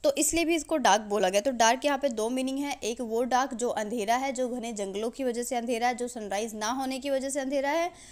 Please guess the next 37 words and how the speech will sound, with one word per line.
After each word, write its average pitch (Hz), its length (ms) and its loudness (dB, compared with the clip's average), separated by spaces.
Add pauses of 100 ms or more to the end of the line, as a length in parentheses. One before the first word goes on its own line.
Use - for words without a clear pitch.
(180)
और 247 100 0
दूसरा 262 340 2
जो 302 120 0
डार्क 214 340 0
है 262 160 -2
उसका 233 260 -8
मतलब 214 320 -4
है 262 100 -2
जो 233 120 -4
इंसान 220 340 -6
के 247 100 -8
दिलों 214 280 -4
में 226 140 -4
अंधेरा 202 340 -6
है, 226 180 -2
जो 254 280 -2 (260)
सराउंडिंग 233 680 2
में 254 180 -2
अंधेरा 214 380 2
है, 220 320 0
एटमॉस्फेयर 220 680 -2
में 240 140 -4
अंधेरा 208 380 -2
है, 214 120 -2
लोगों 208 280 -4
की 214 180 -12
सोच 294 400 -2
में 269 120 0
अंधेरा 220 400 -2
है, 220 160 0
डिफरेंसेस 220 680 -6
हैं, 226 260 -4 (1900)
ये 247 120 -2
सारी 233 240 0
चीज़ें 208 240 -4
इसके 208 200 -6
अंदर 226 280 0